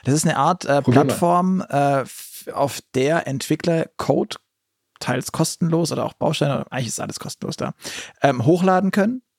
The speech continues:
Speaker 1: ähm, um zu zeigen, was es gibt. Und dann können andere das reviewen, also anschauen, äh, erweitern, Verbesserungen, wenn's Probleme gibt, äh, kann man diskutieren drüber, ähm, ja, so. Und
Speaker 2: So
Speaker 1: da
Speaker 2: eine Art
Speaker 1: gibt's, äh,
Speaker 2: Wikipedia für
Speaker 1: Wikipedia
Speaker 2: Programmcode, könnte man fast sagen, ne?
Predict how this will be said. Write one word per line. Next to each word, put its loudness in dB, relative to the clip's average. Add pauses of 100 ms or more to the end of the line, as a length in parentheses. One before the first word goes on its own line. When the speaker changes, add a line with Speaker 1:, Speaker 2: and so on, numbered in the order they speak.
Speaker 1:
ähm, 2 (160)
um 4
zu -2
zeigen, 2
was -2
es -10
gibt. -2
Und 0
dann -4
können -2
andere 0
das -4
reviewen, 0
also -2
anschauen, 0
äh, -2
erweitern, 2
Verbesserungen, -2
wenn's -6
Probleme 0
gibt, -4 (340)
äh, 4 (320)
kann 0
man 0
diskutieren 0 (180)
drüber, 0
ähm, -2
ja, -4 (220)
so. -8 (580)
Und 2
Speaker 2:
So 6
Speaker 1:
da 8
Speaker 2:
eine 6
Art 2
Speaker 1:
gibt's, 6
äh, 6
Speaker 2:
Wikipedia 6
für 4
Speaker 1:
Wikipedia 6
Speaker 2:
Programmcode, 2
könnte -2
man -2
fast -4
sagen, 0
ne? -4